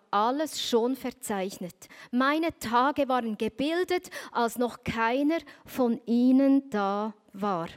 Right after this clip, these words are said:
Wow, was für eine Wahrheit. Und was für ein Plan von unserem Schöpfergott kommt uns hier entgegen.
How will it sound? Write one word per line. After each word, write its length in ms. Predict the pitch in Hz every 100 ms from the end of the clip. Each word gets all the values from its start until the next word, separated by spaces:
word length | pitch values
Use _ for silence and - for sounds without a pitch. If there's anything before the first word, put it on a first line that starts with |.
| _ _ _ _ _ _ _ _ _ _ _ _ _ _ _ _ _ _ _ _ _ _ _
Wow, 440 | 165 180 190 202 160 _ _ _
was 420 | - 180 190 240 -
für 100 | 247
eine 180 | 214
Wahrheit. 680 | 180 202 220 202 - _ - _ _ _ _ _ _ _ - - - - -
Und 300 | 269 226 214
was 600 | 233 277 349 - - - _
für 200 | - 254
ein 360 | 240 208 180 - _ _ _ _ -
Plan 480 | 226 226 269 311 320
von 180 | 233
unserem 240 | 233 - 240
Schöpfergott 840 | - 226 240 - 285 240 240 - - -
kommt 340 | - 208 -
uns 180 | 214 -
hier 160 | 214
entgegen. 600 | 196 190 - 185 - 185